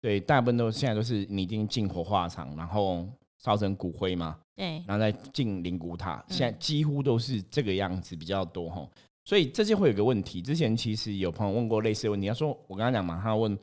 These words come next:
Speaker 1: 土葬跟火化这样子放灵骨塔有没有什么不一样？坦白说，它真的有不一样，就尤其在能量的角度上来讲。
Speaker 2: 所以刚刚像，延续刚刚师傅讲的，如果你今天不是选择土葬，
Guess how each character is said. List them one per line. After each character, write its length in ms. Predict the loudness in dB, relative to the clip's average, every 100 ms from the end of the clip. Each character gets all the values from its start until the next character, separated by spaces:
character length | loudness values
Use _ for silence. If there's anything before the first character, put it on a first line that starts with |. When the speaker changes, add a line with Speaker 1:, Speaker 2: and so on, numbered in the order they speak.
| -10 _
Speaker 1:
土 180 | -2 0
葬 200 | 4 6
跟 140 | 6 4
火 240 | 2 -2
化 300 | 0 2 2
这 80 | 0
样 180 | -2 -2
子 280 | -4 -6 -8 _ _ _ -2
放 120 | 0
灵 120 | 0
骨 40 |
塔 120 | 0 0
有 60 |
没 40 | 0
有 60 |
什 60 | 0
么 60 |
不 220 | 0 -2 -2
一 100 | -4
样？ 220 | -6 -8 -16 _ _ -6
坦 240 | 0 2
白 240 | 4 4 2
说， 320 | 0 0 0
它 220 | 0 -2
真 300 | 2 2 2
的 180 | 2 0
有 120 | -4 -8
不 240 | -4 -4
一 140 | -4 -4
样， 240 | -4 -4
就 160 | -2 -2
尤 160 | -2
其 220 | -2 0
在 180 | 2 0
能 260 | 0 0 4
量 180 | 4 4
的 80 | 0
角 220 | -2 -6
度 120 | -6
上 220 | -6 -6
来 160 | -6 -6
讲。 240 | -8 -10 -14 _ _ _ _ _ _ -8
Speaker 2:
所 80 |
以 60 | -6
刚 160 | -4 -6
刚 20 |
像， 180 | -8 -12 _ _ _
延 140 | -4 0
续 120 | 0
刚 140 | 2
刚 80 | 0
师 160 | 0 2
傅 160 | 2
讲 220 | 2 0
的， 180 | 2 2
如 100 | 2
果 140 | 2 2
你 100 | 0
今 220 | -4 -6
天 280 | -2 -2 -2
不 160 | -2
是 140 | 0 0
选 220 | -2 -6
择 140 | -6
土 280 | -4 -4 -6
葬， 320 | -2 -4 -4